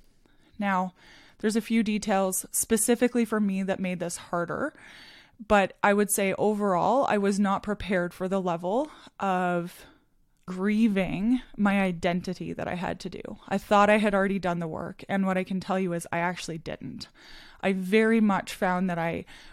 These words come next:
really tied my identity, who I was, the part I played in the world, to what I did through my business and the work that I did. And as soon as that ended, even though I had a dream on my heart,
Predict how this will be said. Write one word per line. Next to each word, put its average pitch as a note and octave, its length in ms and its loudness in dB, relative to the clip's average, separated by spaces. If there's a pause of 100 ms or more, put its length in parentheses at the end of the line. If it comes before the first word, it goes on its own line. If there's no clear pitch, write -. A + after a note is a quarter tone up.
really A#3+ 480 2
tied G3 440 2
my F#3+ 200 0
identity, G3 880 -2 (220)
who A3+ 320 0
I G#3 140 4
was, F3 720 -2 (240)
the G3 140 -2
part B3+ 300 2
I A#3+ 120 6
played F3+ 320 -2
in F3+ 100 -2
the E3+ 80 -4
world, - 540 -6 (540)
to G#3+ 500 2 (260)
what G3+ 240 4
I F#3+ 140 4
did F3 240 -2
through - 180 -10
my D#3 140 -6
business - 500 -8
and F#3+ 100 0
the F#3 60 0
work F#3 320 -4
that - 160 -6
I F2+ 80 -6
did. - 320 -10 (260)
And G#3+ 140 4
as A3 100 4
soon C#4+ 240 -2
as C#4 120 2
that G#3+ 160 6
ended, G#3 320 4
even A3+ 200 2
though D#4 100 6
I D4 60 8
had B3 140 6
a G#3+ 60 2
dream G3 400 0
on A3+ 100 4
my B3 140 6
heart, B3+ 400 0